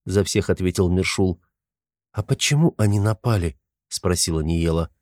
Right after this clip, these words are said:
«Они что, почувствовали в тебе врага?»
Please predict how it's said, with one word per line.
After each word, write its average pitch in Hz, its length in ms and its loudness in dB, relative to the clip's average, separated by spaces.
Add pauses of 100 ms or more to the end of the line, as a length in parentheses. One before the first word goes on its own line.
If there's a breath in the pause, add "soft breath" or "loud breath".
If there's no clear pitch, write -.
(320)
«Они 127 260 2
что, 113 260 0
почувствовали 113 720 2
в - 60 -8
тебе 113 320 2
врага?» 113 480 0